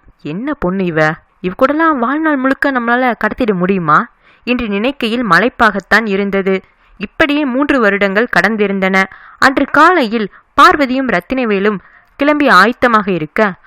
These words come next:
அன்புவும் ஆபீஸுக்கு தயாராகி வந்திருந்தான். "அன்பு, நீ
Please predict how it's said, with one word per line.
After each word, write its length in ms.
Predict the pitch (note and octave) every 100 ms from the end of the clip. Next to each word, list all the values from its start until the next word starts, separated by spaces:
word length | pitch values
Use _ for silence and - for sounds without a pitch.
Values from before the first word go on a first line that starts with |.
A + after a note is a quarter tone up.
| - -
அன்புவும் 420 | C#4 D4 C4+ C#4 -
ஆபீஸுக்கு 520 | G3+ - A#3 - A3+ -
தயாராகி 520 | F#3+ G3 G#3+ G3 G#3
வந்திருந்தான். 680 | F#3 F#3 F#3 F#3 F#3 F#3 F#3+ _ _ _ _ -
"அன்பு, 280 | E3+ E3+ F3+ F3 -
நீ 100 | -